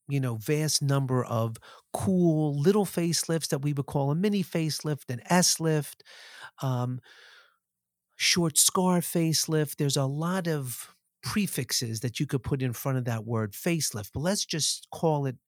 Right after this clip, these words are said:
in general a facelift. What if prior to doing that facelift, we made your skin look smooth and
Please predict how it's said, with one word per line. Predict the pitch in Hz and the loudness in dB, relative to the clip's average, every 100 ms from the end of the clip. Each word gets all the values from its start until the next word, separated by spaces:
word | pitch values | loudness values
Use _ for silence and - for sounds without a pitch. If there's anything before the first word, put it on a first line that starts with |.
| _ - | _ -4
in | 135 120 | -2 2
general | 131 120 113 104 | 2 2 -2 -4
a | |
facelift. | - 113 110 - - - - _ _ - - - | -4 -4 -2 -4 -8 -20 -20 _ _ -20 -20 -10
What | 139 139 277 | -6 0 2
if | 220 117 110 - - _ _ _ _ _ _ _ _ _ - _ _ _ _ _ - - _ | 2 0 -4 -12 -18 _ _ _ _ _ _ _ _ _ -20 _ _ _ _ _ -8 -8 _
prior | - - 151 185 202 | -4 2 4 6 4
to | 160 | 2
doing | 131 175 208 | 2 2 2
that | 131 110 | -2 -4
facelift, | - 107 98 - 95 - - - _ _ _ - - - - _ _ - | -6 -6 -4 -6 -8 -12 -16 -20 _ _ _ -20 -20 -20 -20 _ _ -6
we | 127 165 | 2 4
made | 165 151 151 120 | 6 6 4 2
your | 120 | 2
skin | 113 - - 151 135 92 87 110 _ _ _ _ _ | 4 4 2 2 0 -2 -8 -12 _ _ _ _ _
look | 156 127 117 - - _ _ | 0 2 2 0 -20 _ _
smooth | - - 135 127 143 156 214 - - _ _ _ _ _ _ _ - | -2 0 2 4 4 4 0 -4 -18 _ _ _ _ _ _ _ -4
and | 131 120 117 120 120 110 | 0 2 0 0 -2 -6